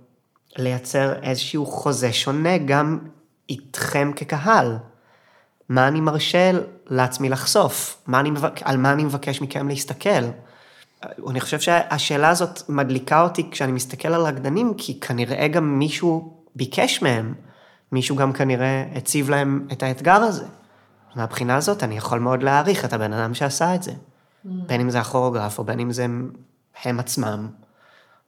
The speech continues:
Speaker 1: או בין אם זה someone along the way, שניתן להם את הכלים המתאימים.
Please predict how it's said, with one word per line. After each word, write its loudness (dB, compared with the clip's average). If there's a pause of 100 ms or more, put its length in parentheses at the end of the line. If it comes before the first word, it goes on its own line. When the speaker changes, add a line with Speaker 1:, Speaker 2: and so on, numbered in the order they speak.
Speaker 1:
או -8
בין -2
אם -2
זה 0 (560)
someone -2
along 0
the 0
way, 0
שניתן -10
להם -6
את -12
הכלים -6
המתאימים. -2